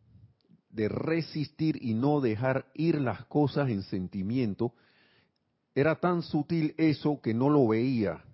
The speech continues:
Yo decía que yo estaba dejando ir, empezando a dejar ir, pero no, porque eso no se sentía así.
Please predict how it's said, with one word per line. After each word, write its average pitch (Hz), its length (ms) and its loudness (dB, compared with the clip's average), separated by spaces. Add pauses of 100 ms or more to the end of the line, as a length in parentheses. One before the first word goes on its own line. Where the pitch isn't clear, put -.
(160)
Yo 127 180 0
decía 131 440 -2
que 104 100 -6
yo 110 100 0
estaba 117 320 -2
dejando 101 460 -2
ir, 98 240 0 (580)
empezando 101 560 -4
a - 40 2
dejar 107 180 0
ir, 117 80 -4
pero 90 240 -2
no, 95 460 -2 (1400)
porque 101 220 -4
eso 107 140 -4
no 110 100 -2
se 107 140 -6
sentía 90 380 -6
así. 151 440 -4